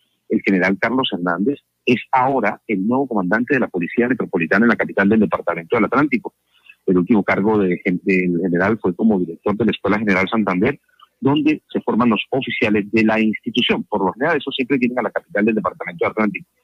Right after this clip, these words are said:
Hay otros cambios importantes que se registran en las últimas horas y que entrega la, la, la dirección de la policía.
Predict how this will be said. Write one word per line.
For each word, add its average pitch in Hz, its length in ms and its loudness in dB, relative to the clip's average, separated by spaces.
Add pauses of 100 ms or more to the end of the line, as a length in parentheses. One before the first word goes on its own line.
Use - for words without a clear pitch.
(400)
Hay 110 100 4
otros 147 240 0
cambios 151 280 4
importantes 101 640 -2
que 104 260 2 (220)
se 107 200 0
registran 104 560 -4 (320)
en 104 100 -4
las - 200 0
últimas 110 400 -2
horas 127 240 2
y 117 80 -8
que 92 80 -10
entrega 107 300 0
la, 107 280 0 (280)
la, 92 500 2 (520)
la 110 200 4
dirección 101 400 2
de 123 60 4
la 120 80 2
policía. 92 480 0